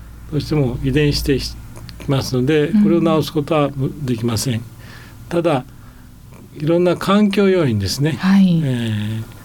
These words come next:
Speaker 1: スト-、喫煙とか、
Speaker 2: うん。
Speaker 1: それからタバコ、アルコールを控える、そして気象の変化に対しては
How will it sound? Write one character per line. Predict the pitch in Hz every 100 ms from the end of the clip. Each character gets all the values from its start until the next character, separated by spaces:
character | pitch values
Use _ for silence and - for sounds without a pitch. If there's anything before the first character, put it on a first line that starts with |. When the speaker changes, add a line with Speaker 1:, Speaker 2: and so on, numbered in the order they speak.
| - - -
Speaker 1:
ス | - -
ト-、 | -
喫 | 180 190 180 - 214 180 - - 147 143
煙 | 127
と | 113 127
か、 | 127 131 -
Speaker 2:
う | -
ん。 | 208
Speaker 1:
そ |
れ | 131
か | 131 123
ら | 123 - - - -
タ | - 123
バ | 131
コ、 | 110 123 135 - - 208 202 - 151
ア |
ル | 135
コ | 120 135
ー |
ル | 127
を |
控 | 113 - 147
え | 131
る、 | - - - - - -
そ | - 131
し |
て | - 147
気 | 139 -
象 | 165 156
の | 156
変 | 156 139
化 | 139
に | 135 127
対 | 139
し | 131
て | 180
は | 175